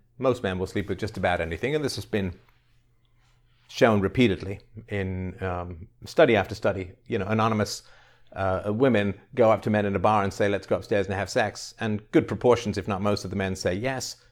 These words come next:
And anonymous men go up to women, and vast majority of women say no. Women choose. That's why men ask women out, still eighty percent plus. That's why men pay for dates. That's why men, men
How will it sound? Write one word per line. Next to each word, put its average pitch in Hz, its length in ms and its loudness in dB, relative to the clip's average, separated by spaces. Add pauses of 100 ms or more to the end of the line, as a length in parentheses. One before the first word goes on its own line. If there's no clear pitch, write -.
(100)
And 98 240 -2
anonymous 101 440 -2
men 131 180 0
go 113 100 2
up 104 120 2
to 104 80 0
women, 110 240 2
and 95 340 -4 (140)
vast 101 220 -4
majority 95 300 -2
of 90 80 -4
women 95 200 0
say 113 140 -2
no. 160 200 -4 (1200)
Women 127 380 2 (180)
choose. 262 280 4 (180)
That's - 180 2
why 127 140 4
men 107 220 2
ask 107 320 -2
women 107 200 4
out, 95 220 -2
still 95 240 0
eighty 95 160 0
percent 92 320 -4
plus. 101 260 2
That's 95 220 -2
why 95 140 2
men 95 220 -2
pay 95 160 -4
for - 100 -10
dates. 151 320 2
That's - 120 -12
why 98 140 -4
men, 123 460 -2 (300)
men 139 380 2